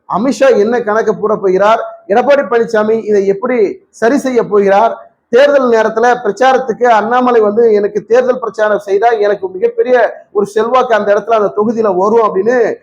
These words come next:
எடப்பாடி பழனிசாமி விரும்புறார். ஏற்கனவே பாஜக தலைமை பொறுப்புல இருந்து தூக்கின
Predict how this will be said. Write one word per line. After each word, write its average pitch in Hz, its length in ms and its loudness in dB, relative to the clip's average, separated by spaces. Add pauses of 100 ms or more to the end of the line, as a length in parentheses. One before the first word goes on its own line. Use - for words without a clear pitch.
(120)
எடப்பாடி 233 340 0
பழனிசாமி 208 540 -2
விரும்புறார். 208 340 -2 (320)
ஏற்கனவே 214 400 0
பாஜக 220 520 2
தலைமை 214 280 0
பொறுப்புல 208 380 -2
இருந்து 208 360 -2
தூக்கின 202 440 -4